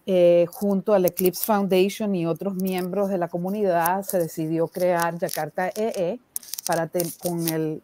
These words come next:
objetivo de tener, eh, una comunidad abierta de contribución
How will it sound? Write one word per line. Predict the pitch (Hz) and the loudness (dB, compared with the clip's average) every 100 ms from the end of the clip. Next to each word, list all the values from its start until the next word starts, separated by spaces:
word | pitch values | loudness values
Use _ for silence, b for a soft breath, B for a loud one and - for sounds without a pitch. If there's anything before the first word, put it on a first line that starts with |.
| - | 0
objetivo | 180 190 180 220 202 214 | 0 0 -4 -2 2 4
de | 190 175 | 4 0
tener, | 175 165 165 170 175 175 170 170 | -4 -4 -4 -6 -2 -2 -2 -2
eh, | 170 156 151 - - - _ - - - 156 185 | 0 0 -4 -8 -14 -20 _ -20 -16 -14 -10 -6
una | 180 185 | -4 -2
comunidad | 208 180 175 170 175 | -2 -2 -2 2 2
abierta | 180 175 180 175 170 185 | 2 2 2 0 -2 -4
de | 180 | -4
contribución | 175 165 151 139 - - 160 156 165 | -4 -6 -4 -6 -6 -6 -4 -4 -6